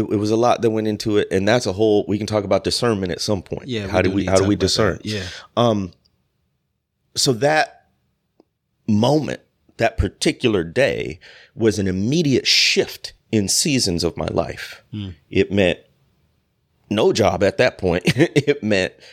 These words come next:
Speaker 1: a completion of a five-year process to get this degree. And what do I do? I immediately jump into trying to start something new,
Speaker 2: Hmm.
Speaker 1: trying to
Speaker 2: Hmm.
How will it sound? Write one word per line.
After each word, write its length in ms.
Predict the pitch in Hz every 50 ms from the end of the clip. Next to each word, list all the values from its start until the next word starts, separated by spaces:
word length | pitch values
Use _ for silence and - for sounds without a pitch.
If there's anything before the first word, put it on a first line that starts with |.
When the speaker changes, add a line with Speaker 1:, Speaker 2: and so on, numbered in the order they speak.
| - _ -
Speaker 1:
a 100 | - 107
completion 580 | - - 104 92 - - 151 156 - - 127
of 100 | 107 -
a 60 | 95 92
five-year 520 | - - 110 98 113 113 110 110 107 101
process 480 | - - 117 98 101 - - 92 92 -
to 80 | - 95
get 200 | 90 95 92 -
this 160 | 95 87 - -
degree. 460 | - 85 80 - 87 82 71 73 - _ - - - - _ -
And 120 | - 87 85
what 120 | 104 139
do 100 | 160 160
I 100 | 160 135 120
do? 440 | 101 - - 127 135 143 156 160 _ _ _ - -
I 40 | 95
immediately 680 | 87 85 87 95 107 127 160 190 185 175 - 101 123 117
jump 280 | - 120 117 - - -
into 540 | 110 107 107 101 - - 92 85 82 80 - - - _ _ -
trying 260 | - - 123 110 104
to 40 | 92
start 280 | - - 104 - -
something 240 | - 87 - - 82
new, 160 | 78 65 - _ _ _ _ _ _ _ _ _ _ _ _ _ _ _
Speaker 2:
Hmm. 140 | - 131 127
Speaker 1:
trying 640 | 123 120 117 139 131 123 131 131 127 131 127 123 117
to 380 | - - 123 117 113 107 104
Speaker 2:
Hmm. 60 | 101